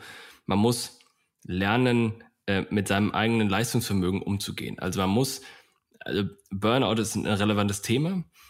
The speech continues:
und viele sagen, dass Burnout haben all die, die keinen Burnout haben, so ungefähr, weil sie das dann nicht sehen und den Sch-, Stress ignorieren. Und du hast es gerade indirekt auch gesagt, man muss schauen, dass man seine, ähm, Ruhephasen irgendwie einplant.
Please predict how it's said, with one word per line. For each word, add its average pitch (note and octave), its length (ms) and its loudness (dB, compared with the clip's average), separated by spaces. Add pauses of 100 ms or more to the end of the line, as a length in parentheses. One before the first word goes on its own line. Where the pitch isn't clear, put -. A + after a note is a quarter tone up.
(160)
und A2 400 0 (160)
viele A#2 360 -2
sagen, A2+ 460 0 (140)
dass - 460 -4 (440)
Burnout G#2+ 580 0
haben G#2+ 120 0
all G2+ 200 0
die, A#2 440 -2 (320)
die G#2 180 0
keinen G2 220 0
Burnout G2 320 0
haben, D#2+ 220 -4
so E2 60 -4
ungefähr, F#2+ 500 -4
weil F2 180 -2
sie F2+ 60 -4
das - 340 -6
dann F#2 240 -2
nicht F2+ 200 -6
sehen G#2 200 0
und F#2 80 0
den F#2 140 0
Sch-, - 200 -8
Stress - 300 -4
ignorieren. G2+ 340 0
Und A2 100 0
du G2+ 40 2
hast A2 120 -2
es C3 100 -4
gerade A2 180 2
indirekt A#2 320 2
auch A2 140 -2
gesagt, A2 280 -2
man F2 100 -2
muss A2 220 0
schauen, G#2 280 2
dass G2+ 140 -4
man G#2 100 0
seine, G2 300 0 (240)
ähm, F2+ 220 -2
Ruhephasen F2+ 680 0
irgendwie F#2 240 -6
einplant. E2 460 -6